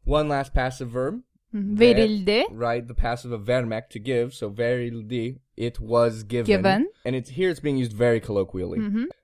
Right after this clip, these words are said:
Speaker 1: In English, we would say, "That film was on T V."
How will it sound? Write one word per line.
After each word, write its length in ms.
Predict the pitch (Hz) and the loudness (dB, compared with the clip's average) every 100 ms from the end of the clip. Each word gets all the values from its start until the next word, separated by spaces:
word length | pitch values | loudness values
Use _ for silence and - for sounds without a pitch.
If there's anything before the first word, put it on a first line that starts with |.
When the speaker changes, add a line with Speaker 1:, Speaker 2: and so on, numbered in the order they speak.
| - | -4
Speaker 1:
In 180 | 120 120 | 0 0
English, 320 | 131 127 123 | 2 0 -2
we 60 | 120 | -4
would 120 | 110 | -6
say, 360 | - 107 101 - _ _ - | 0 0 0 -4 _ _ -2
"That 320 | 117 113 - | 0 0 -2
film 360 | - 127 117 113 | -2 0 2 0
was 180 | 107 95 | -2 -4
on 540 | 110 117 113 98 101 113 - _ | -2 0 0 -2 -6 -10 -16 _
T 200 | 107 95 | -10 -8
V." 320 | 92 92 | -6 -8